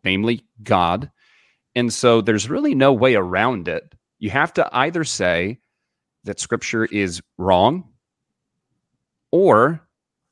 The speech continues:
and this is indefensible, mind you, that, well, they are gods. They're like a god, but just of lesser divine quality than the Father. Then we get into polytheism. So,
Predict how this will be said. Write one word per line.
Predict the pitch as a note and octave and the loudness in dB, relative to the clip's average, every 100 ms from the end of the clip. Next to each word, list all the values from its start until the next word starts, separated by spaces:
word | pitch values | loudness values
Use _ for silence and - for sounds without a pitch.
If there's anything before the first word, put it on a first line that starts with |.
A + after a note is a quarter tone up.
| _ _ _ - | _ _ _ -10
and | G2+ | -6
this | G2+ A2+ | -4 -4
is | G#2 | -2
indefensible, | A#2+ G#2 A#2+ G2 F2+ - - - | -2 0 -2 -2 -4 -8 -10 -8
mind | F#2+ F#2 A2 | -4 -4 -2
you, | G2 F2 _ _ - | -4 -6 _ _ -6
that, | A#2+ A#2+ - | -2 -2 -2
well, | C#3 D#3 D3 C#3 _ _ - _ _ _ _ | -2 0 0 -2 _ _ -20 _ _ _ _
they | A#2 D#3 | -2 0
are | D#3+ G#3 C4 | 2 2 0
gods. | D3 - G#2 F#2 G#2 C3+ D3+ - - _ _ _ _ _ _ - | 0 0 2 4 0 -4 -14 -18 -18 _ _ _ _ _ _ -2
They're | C#3+ | 0
like | B2+ - | 0 -2
a | D#3+ F#3+ | -2 0
god, | C#3 E2+ D#2 C#2+ G2+ B2 _ - | 0 0 0 0 -4 -10 _ -2
but | - | 0
just | E3 - - _ _ - | 0 -4 -10 _ _ -4
of | D3 | -2
lesser | C3 D3 E3 - C#3+ | 0 0 0 0 -2
divine | G#2+ A#2 G2+ A2+ G#2 - | 0 -2 2 2 0 -2
quality | - G#2 F#2+ F2+ F2+ | 2 4 4 -2 -4
than | F#2 | -4
the | F2+ | -4
Father. | - B2 F2 | 0 0 0
Then | F2+ B2+ | 0 0
we | C#3 | 2
get | B2 A#2 | 2 0
into | G2+ | -2
polytheism. | G2+ F2+ F2 - C2 C#2+ C2+ - _ _ _ _ _ | 0 0 -2 -6 -10 -10 -12 -16 _ _ _ _ _
So, | - A2 G2 F#2 F2+ | -4 4 4 4 0